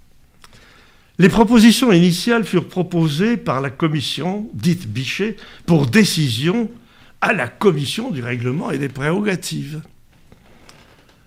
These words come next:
Euh, quelle manœuvre hardie ! De commission en commission, ces propositions finissent par arriver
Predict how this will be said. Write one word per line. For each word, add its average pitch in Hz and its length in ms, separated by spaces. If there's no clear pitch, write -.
Euh, 127 640
quelle 185 220
manœuvre 139 420
hardie ! 135 400
De 135 100
commission 151 560
en 127 80
commission, 165 840
ces - 220
propositions 156 720
finissent 156 400
par 123 180
arriver 131 600